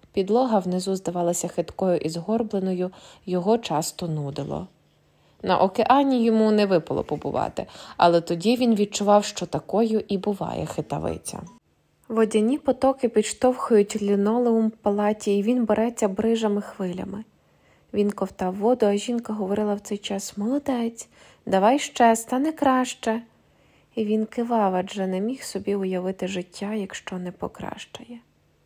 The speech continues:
У той період дні перетворилися на години. Години без болю і години з ним.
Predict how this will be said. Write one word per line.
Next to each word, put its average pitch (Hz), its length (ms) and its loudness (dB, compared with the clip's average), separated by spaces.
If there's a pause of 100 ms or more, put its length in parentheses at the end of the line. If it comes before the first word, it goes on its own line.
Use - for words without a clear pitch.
(580)
У 214 80 2
той 247 200 6
період 220 460 4
дні 196 400 -2
перетворилися 185 840 -2
на 175 140 -4
години. - 560 -8 (440)
Години 196 560 0
без 180 260 -2
болю 214 460 -4 (360)
і 208 120 2
години 208 520 0
з 202 140 -6
ним. 170 340 -6